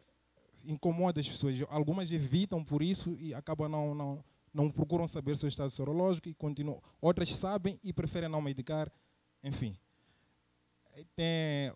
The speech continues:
algo curioso, supondo que Edson mora, mora em Salvador, ele sai para um, para uma outra cidade para fazer a testagem. Porque lá na cidade, é, diferente não o conhecem. Ele vai fazer a testagem lá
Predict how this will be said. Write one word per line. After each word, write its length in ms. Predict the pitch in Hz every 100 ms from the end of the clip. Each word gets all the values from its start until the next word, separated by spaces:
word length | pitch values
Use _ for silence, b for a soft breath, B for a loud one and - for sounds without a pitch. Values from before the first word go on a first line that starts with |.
| -
algo 260 | 135 139 131
curioso, 600 | 139 135 143 151 123 110 - - -
supondo 460 | - 147 147 143 139
que 100 | 143
Edson 320 | 143 139 135
mora, 560 | 131 127 120 113 110 101
mora 560 | 110 113 113 104 104 104 _
em 80 | 123
Salvador, 720 | 117 117 110 113 107 139 156
ele 140 | 143 131
sai 180 | 143 127
para 180 | 131
um, 320 | 127 131 123 113
para 120 | - 120
uma 160 | 127
outra 200 | 120 123
cidade 460 | - 120 127 139 139 b b _ -
para 160 | 170
fazer 600 | 147 156 131 127 147 151 156 _ _
a 140 | 139
testagem. 840 | - 151 143 - 131 123 107 104 92 _ _ _ _
Porque 260 | - 131 131
lá 220 | 135 160
na 120 | 165
cidade, 640 | 139 - 131 131 120 113 107 - _
é, 380 | 117 117 107 98 113
diferente 580 | 107 123 131 151 165
não 220 | 160 165 170
o 60 |
conhecem. 580 | 165 143 131 120 - 107
Ele 160 | 120 131
vai 140 | 135
fazer 240 | 139 131 135
a 60 |
testagem 440 | 139 127 143 135 127
lá 220 | 135